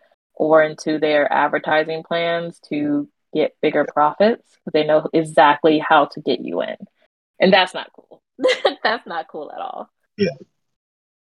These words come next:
Speaker 2: And another aspect I think we need to, you know,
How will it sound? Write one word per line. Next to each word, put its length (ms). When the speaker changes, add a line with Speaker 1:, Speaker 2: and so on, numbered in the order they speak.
Speaker 2:
And 140
another 420
aspect 480
I 80
think 420
we 140
need 220
to, 120
you 60
know, 320